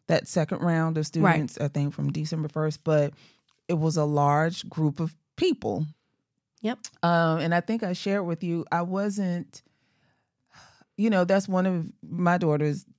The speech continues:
Speaker 1: top schools, but I wasn't as, I guess, as impressed with the,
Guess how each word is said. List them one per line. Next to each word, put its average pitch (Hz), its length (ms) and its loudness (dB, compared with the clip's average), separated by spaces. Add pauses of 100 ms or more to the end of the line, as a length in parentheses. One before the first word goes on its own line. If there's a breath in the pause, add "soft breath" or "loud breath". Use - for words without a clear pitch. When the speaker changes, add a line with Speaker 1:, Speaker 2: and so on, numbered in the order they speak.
Speaker 1:
top - 260 -2
schools, 143 360 -2
but 160 260 0
I 156 100 0
wasn't 175 420 -2
as, 151 180 -2 (760)
I 240 100 0
guess, 277 260 -2
as 180 180 0
impressed 170 480 -2
with 170 340 -2 (100)
the, 139 580 0